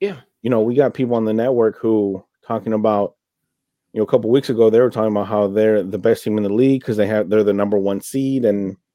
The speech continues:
Speaker 1: Yep.
Speaker 2: you know, before an hour and a half ago, they were the
Speaker 1: Yep.
Speaker 2: three seed. Like, it, it's
Speaker 1: Right.
Speaker 2: crazy how things can, it's so
Speaker 1: Things
Speaker 2: fluid.
Speaker 1: change. Right.
Speaker 2: And things can change, you know, especially this season more than any, as we've seen.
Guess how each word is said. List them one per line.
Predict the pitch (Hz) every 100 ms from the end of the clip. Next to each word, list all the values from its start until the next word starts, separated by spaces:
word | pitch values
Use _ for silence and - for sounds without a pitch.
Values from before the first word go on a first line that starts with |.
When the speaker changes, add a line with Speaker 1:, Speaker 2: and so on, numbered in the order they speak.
| _ -
Speaker 1:
Yep. | 139 - _
Speaker 2:
you | 107 107
know, | 95 101 - _ _ 113
before | 110 - 113 110
an | 98
hour | 98 113 110
and | 104
a |
half | 127 180
ago, | 143 131 123 -
they | 113
were | 143 147
the | 139
Speaker 1:
Yep. | 233
Speaker 2:
three | 196
seed. | 208 107 92 107 -
Like, | 120 131
it, | 160 147
it's | 139
Speaker 1:
Right. | -
Speaker 2:
crazy | 190 185 147
how | 156
things | 143 151 147
can, | 143 - _ 131
it's | 127 -
so | - -
Speaker 1:
Things | - - 120 117
Speaker 2:
fluid. |
Speaker 1:
change. | 156 151 - - 175
Right. | 160 107 95 - _ -
Speaker 2:
And | 110
things | 127 123
can | 120
change, | - 123 117 104 - _
you | 110
know, | 107 98 95 73
especially | - 143 139 135 113
this | 117 -
season | 117 110 104
more | 107 110
than | 110 92
any, | 104 101 87 90
as | 101
we've | 95 101 -
seen. | 101 95 98